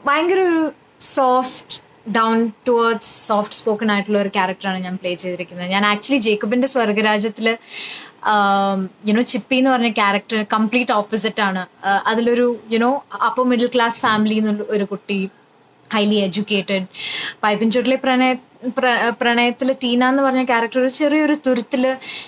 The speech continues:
ജനിച്ച് വളർന്ന ഒരു കുട്ടിയാണ്. പിന്നെ അവളുടെ ഒരു ഇന്നസെന്റ് ആയിട്ടുള്ള ഒരു ലവ് story, ആ, അവിടുത്തെ തുരുത്തിലെ,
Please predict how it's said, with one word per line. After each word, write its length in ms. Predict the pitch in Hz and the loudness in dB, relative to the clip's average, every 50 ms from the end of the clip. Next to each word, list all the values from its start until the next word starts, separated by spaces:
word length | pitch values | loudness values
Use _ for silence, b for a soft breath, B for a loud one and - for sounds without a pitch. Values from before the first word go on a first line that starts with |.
| B - | B -4
ജനിച്ച് 380 | 240 220 262 233 233 220 - 254 | 0 0 2 2 0 0 0 0
വളർന്ന 460 | 233 226 214 214 208 208 208 214 214 | 2 2 2 2 2 2 2 2 2
ഒരു 280 | 208 202 202 202 190 - _ _ _ _ - _ - | 2 2 0 -2 -4 -8 _ _ _ _ -12 _ -4
കുട്ടിയാണ്. 560 | 214 208 - 202 196 190 190 190 185 185 185 | -4 -2 0 0 0 0 0 0 -2 -4 -4
പിന്നെ 480 | - 202 202 208 214 214 214 220 220 - | -2 -2 0 2 2 2 0 0 0 0
അവളുടെ 300 | - 226 233 247 269 269 | 0 0 2 2 2 2
ഒരു 120 | 302 302 285 | 2 2 2
ഇന്നസെന്റ് 440 | 269 233 226 226 - - 262 247 240 | 2 2 0 -2 0 -2 0 2 2
ആയിട്ടുള്ള 280 | 226 220 220 226 226 | 2 0 0 0 0
ഒരു 120 | 214 214 226 | 0 0 0
ലവ് 200 | 220 190 175 160 | 0 -2 -2 -2
story, 560 | - - - - 202 190 190 196 196 190 202 B B B B B B B B B B B _ - | -4 -4 -2 -2 -2 -2 0 -2 -2 -4 -6 B B B B B B B B B B B _ -2
ആ, 80 | - 196 190 185 185 185 185 185 180 180 180 180 185 180 180 180 180 - - | 0 0 2 2 2 2 0 0 0 0 0 0 0 0 -2 -2 -2 0 0
അവിടുത്തെ 720 | 214 214 220 254 262 - - 277 277 277 277 277 - - 208 - | 0 2 2 -2 -2 -2 0 2 4 4 4 2 0 -4 -2 -2
തുരുത്തിലെ, 680 | 240 226 208 208 - 262 233 247 247 247 247 247 240 - | 0 0 0 -2 -2 -2 0 2 2 2 2 2 0 -2